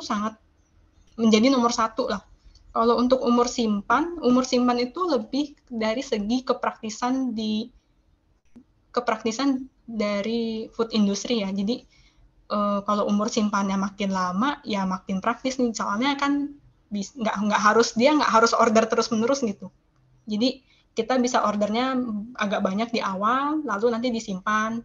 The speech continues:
dan dipakai sesuai dengan kebutuhan. Kalau dari segi food industry sih gitu sih. Gitu.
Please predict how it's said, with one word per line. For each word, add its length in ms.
dan 240
dipakai 1040
sesuai 240
dengan 160
kebutuhan. 640
Kalau 200
dari 320
segi 320
food 240
industry 320
sih 80
gitu 240
sih. 160
Gitu. 300